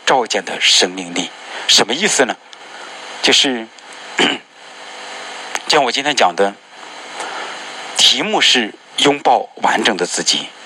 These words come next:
成为真实的自己。而这个所谓的真实和完整，一个很重要的一点是，我们，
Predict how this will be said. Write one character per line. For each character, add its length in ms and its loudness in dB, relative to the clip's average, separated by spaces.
成 240 0
为 260 -4
真 180 2
实 140 4
的 140 -2
自 160 -2
己。 200 -4
而 100 4
这 120 4
个 60 -4
所 180 0
谓 100 4
的 80 -4
真 180 0
实 220 4
和 160 -2
完 200 4
整， 140 2
一 80 2
个 80 6
很 160 2
重 140 6
要 60 6
的 80 -4
一 100 -8
点 180 -2
是， 240 4
我 100 4
们， 140 2